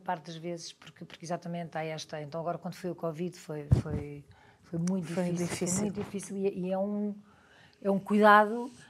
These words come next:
Speaker 1: eh, religioso, eh, espiritual, não é?
Speaker 2: Sim, sim.
Speaker 1: Pronto. E, e quem é que quer escolher para estar junto a si? Pronto, enquanto está, está, eh, enfim, eh,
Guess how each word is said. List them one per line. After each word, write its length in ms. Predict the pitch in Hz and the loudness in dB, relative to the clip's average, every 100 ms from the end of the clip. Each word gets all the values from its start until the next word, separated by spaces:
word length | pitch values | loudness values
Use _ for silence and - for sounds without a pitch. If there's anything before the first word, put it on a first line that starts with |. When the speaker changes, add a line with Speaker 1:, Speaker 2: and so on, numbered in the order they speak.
| - - - | -20 -16 2
Speaker 1:
eh, 360 | 208 208 208 190 | 8 8 8 4
religioso, 640 | 208 220 233 208 165 - | 0 -2 -2 -2 -6 -10
eh, 320 | 175 160 165 160 | -8 -8 -8 -10
espiritual, 680 | 143 214 247 220 240 240 | -4 0 0 2 4 4
não 60 | 160 | 4
é? 40 | |
Speaker 2:
Sim, 240 | - 202 185 | 4 4 2
sim. 160 | - | -2
Speaker 1:
Pronto. 240 | 180 - - - - - - - - - | -4 -4 -10 -20 -20 -20 -20 -20 -20 0
E, 480 | 247 247 240 233 233 - | 4 6 6 2 -2 -6
e 100 | 254 | -6
quem 160 | - 294 | 6 8
é 80 | |
que 60 | 294 | 8
quer 180 | 285 285 | 4 2
escolher 240 | - 285 | 4 4
para 120 | 285 | 4
estar 180 | 247 277 | 4 2
junto 220 | 262 247 | 2 -2
a 40 | 269 | -4
si? 320 | - 254 269 - _ - - | -4 -4 -4 -10 _ -20 -20
Pronto, 380 | - 247 247 - | -14 -14 -12 -10
enquanto 280 | 180 180 170 | -2 -2 -2
está, 460 | - 180 165 170 | -2 0 0 -2
está, 440 | - - 151 160 - | -8 -8 -8 -8 -8
eh, 420 | 160 156 - - | -8 -8 -10 -10
enfim, 320 | 147 165 190 | -12 -10 -8
eh, 380 | 190 160 160 165 | -8 -8 -10 -12